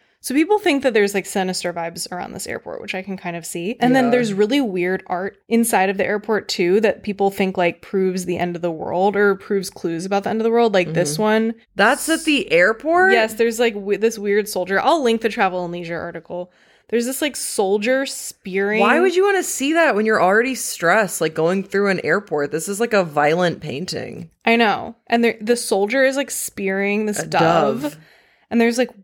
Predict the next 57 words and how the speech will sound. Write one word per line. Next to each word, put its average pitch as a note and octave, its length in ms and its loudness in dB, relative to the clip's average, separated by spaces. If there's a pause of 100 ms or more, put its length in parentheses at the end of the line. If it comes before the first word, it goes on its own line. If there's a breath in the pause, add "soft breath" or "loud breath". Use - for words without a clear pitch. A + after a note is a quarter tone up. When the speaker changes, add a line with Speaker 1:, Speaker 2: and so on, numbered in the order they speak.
(120)
Speaker 1:
people, A3 500 0
like, F#3+ 180 0
sleeping F#3+ 680 -2
on F#3 120 -2
the F3+ 60 -2
ground F#3 440 -4
that F#3 120 -6
look, - 220 -10
like, G3 280 -10 (120)
in F#3+ 140 -8
horrible F#3 420 -8
pain. F3+ 460 -10
Like, G3+ 160 -4
it's, A3 180 -2
this A#3 180 -2
is E4 140 -2
a F#4 100 4
really G3 520 2
creepy D#3+ 840 -8 (220)
mural, F#3+ 400 0
and A3 200 2
this G#3 240 -2 (140)
really G#3+ 300 4
is F3+ 240 -4
at F#3+ 40 0
the A3+ 60 2
Speaker 2:
Hey, B3 220 6
Speaker 1:
airport. - 320 -12 (100)
Speaker 2:
will A3+ 160 4
you, D4+ 380 2
if A3 160 -2
you're B3 120 2
listening, E3+ 440 0
will F3 80 -2
you D4 200 -2
let G#4+ 140 2
us G4 160 -2
know C4+ 160 -2
if C4 100 -6
you've A3+ 200 -6
been F#3+ 200 0
through A#3 140 -4
the G#3 120 -2
Denver F#3+ 420 0
airport? A3 480 -2
Speaker 1:
I'm A3 100 0
Speaker 2:
And E3+ 100 4
Speaker 1:
sure D4+ 140 2
Speaker 2:
tell A3 220 0
Speaker 1:
people - 0 -
Speaker 2:
me A#3 100 0
how A#3 200 2
Speaker 1:
have. A3+ 100 0
Speaker 2:
you G3+ 160 -2
felt F#3+ 320 0
about C3 320 -2
it, A#2+ 260 -4